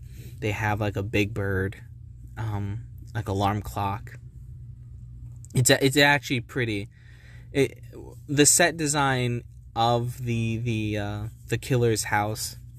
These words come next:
is really silly. Like, the mom, for some reason, has, uh, uh, an inflatable pair of breasts, you know, like a, like a sex toy novelty, just, like, laying around in a room.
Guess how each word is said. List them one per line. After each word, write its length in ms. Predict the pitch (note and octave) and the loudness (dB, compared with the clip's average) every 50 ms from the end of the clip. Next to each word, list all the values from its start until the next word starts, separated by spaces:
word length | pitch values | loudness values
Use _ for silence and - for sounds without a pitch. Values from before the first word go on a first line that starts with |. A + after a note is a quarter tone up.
| - - - - - - - - - - - - - | -18 -16 -16 -16 -16 -16 -16 -16 -14 -16 -14 -6 2
is 360 | - C#3 B2+ B2+ C3+ C3 - | 4 4 4 4 2 -2 -2
really 460 | D3+ D3+ D3+ D3+ D#3+ D#3+ D3 C#3 B2 A#2+ | 2 4 6 6 6 6 4 4 2 2
silly. 560 | - - - - B1+ A#1 A1 G#1 G#1 - - - | 2 2 2 2 -2 -4 -8 -10 -12 -12 -10 -4
Like, 340 | B2 A2+ A2 A2+ - - - | -2 -2 -2 -2 -4 -6 -4
the 100 | - B2+ | 0 2
mom, 400 | B2 B2+ B2+ B2+ B2+ B2+ C3 C3 | 4 4 6 6 6 6 4 2
for 160 | B2+ - C3+ | 0 -2 -2
some 280 | B2 - - C3 A2+ A2+ | 0 0 0 -2 -2 -2
reason, 340 | A2+ A2+ A#2 A2+ A#2+ G#2+ G#2+ | -2 -2 -4 -4 -4 -6 -4
has, 460 | - A#2 A2 G#2+ G#2 G#2 A2 - - - - - - - - - - - - - - | -4 -2 -2 -2 -2 -2 -4 -4 -4 -6 -12 -16 -16 -16 -16 -16 -16 -16 -16 -12 -6
uh, 220 | - G#2+ G2 F2+ - - | -2 0 0 0 0 -2
uh, 300 | - G#2 F#2+ F2 - - - - - - - - - - | -2 -2 -2 -2 -4 -6 -8 -10 -12 -14 -14 -8 0 4
an 100 | B2 B2 | 4 6
inflatable 720 | B2 A#2 A2+ - - - C3+ B2+ B2 B2 A#2+ B2 B2 A#2 A#2 | 6 4 2 0 -2 2 4 6 6 6 4 4 2 2 2
pair 320 | - - B2 A2+ A2+ A2 | 0 -2 0 2 2 2
of 100 | G#2+ - | 0 -2
breasts, 800 | - A2 G#2 G2 G2 G2+ G#2 - - - - - - - - - - - - - - - - - - - - - - - - - - - - | -2 -2 0 0 0 0 0 -2 -4 -2 -4 -6 -6 -6 -8 -10 -12 -16 -18 -18 -16 -18 -16 -16 -16 -18 -18 -18 -18 -20 -18 -16 -12 -4 -2
you 180 | A2+ A2+ G#2+ | 0 0 2
know, 400 | G2 F#2+ G2 F#2+ F#2+ G2+ A#2+ A#2+ - - - - - | 2 0 0 -2 -2 -4 -6 -8 -10 -12 -14 -14 -10
like 220 | - A#2+ A#2 G#2+ - | -4 -2 -2 0 2
a, 120 | A2 G#2 | 2 2
like 180 | G2+ G#2 G2 - | 2 2 0 -2
a 200 | G2+ F#2+ F#2 E2+ | -2 -2 0 2
sex 360 | - - - C3 A#2 - - | 4 6 6 6 4 4 0
toy 240 | - - C3 A2+ G#2+ | 2 2 2 2 2
novelty, 840 | A2 G#2+ G2+ A2 A2+ A2+ A2 A2 A2 - A#2+ G#2 G2 G2 G2 A2 A#2+ - - - - - - | 2 2 2 2 2 2 0 0 0 -2 -2 -2 -2 -2 -4 -6 -10 -12 -16 -18 -18 -14 -6
just, 260 | - B2+ A#2+ - - | -4 0 0 2 2
like, 160 | A#2+ A2+ G#2+ | 2 2 4
laying 300 | A#2+ B2 C3 C#3+ D3+ D3 | 4 6 6 6 6 6
around 380 | C#3 C3 C3 C3 C3 C3 B2+ B2 | 4 4 4 4 4 4 2 0
in 100 | A#2 A2 | 0 -2
a 100 | G#2 G#2+ | -2 -2
room. 360 | A2+ A#2 A2+ G#2+ G2+ A2 | -2 -2 -2 -2 -4 -8